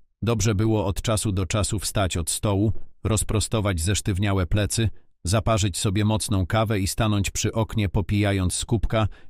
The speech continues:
i wpatrując się w dal. To ostatnie oznaczało, że Boris nawet nie zauważał zwykłego krajobrazu miasta. W takich chwilach wydawało mu się, że tam, za nim, w głębi domu,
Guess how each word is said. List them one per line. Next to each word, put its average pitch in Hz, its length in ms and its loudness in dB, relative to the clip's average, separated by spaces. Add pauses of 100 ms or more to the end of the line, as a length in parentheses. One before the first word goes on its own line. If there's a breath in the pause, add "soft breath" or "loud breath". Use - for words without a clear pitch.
(100)
i 120 100 2
wpatrując 101 640 0
się 98 140 0
w 76 60 -2
dal. 69 300 0 (480)
To 117 160 2
ostatnie 104 540 0
oznaczało, 104 600 0
że 92 140 0
Boris 101 360 0
nawet 107 340 0
nie 104 140 2
zauważał 98 600 2
zwykłego 95 520 0
krajobrazu 98 640 0
miasta. 85 440 0 (840)
W - 40 -6
takich 120 300 0
chwilach 113 500 0
wydawało 107 520 2
mu 101 140 2
się, 98 200 0
że 80 160 0
tam, 90 380 2 (320)
za 101 260 2
nim, 87 280 2 (180)
w 85 120 0
głębi 98 420 2
domu, 90 360 2